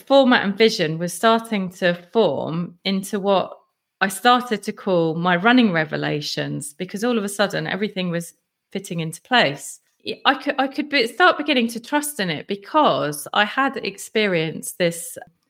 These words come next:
tapping into flow before. The easiest way of explaining it, or my experience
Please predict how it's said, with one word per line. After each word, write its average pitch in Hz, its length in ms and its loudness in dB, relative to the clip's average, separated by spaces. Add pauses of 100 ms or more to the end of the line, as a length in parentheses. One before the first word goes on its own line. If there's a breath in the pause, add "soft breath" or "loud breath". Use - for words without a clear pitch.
tapping 202 320 -2
into 170 260 -4
flow 156 300 0
before. 165 640 0 (420 soft breath)
The - 160 0
easiest 277 440 4
way 196 180 6
of 175 100 0
explaining 196 640 2
it, 135 180 -4
or 165 440 0
my 180 200 0
experience 175 840 -4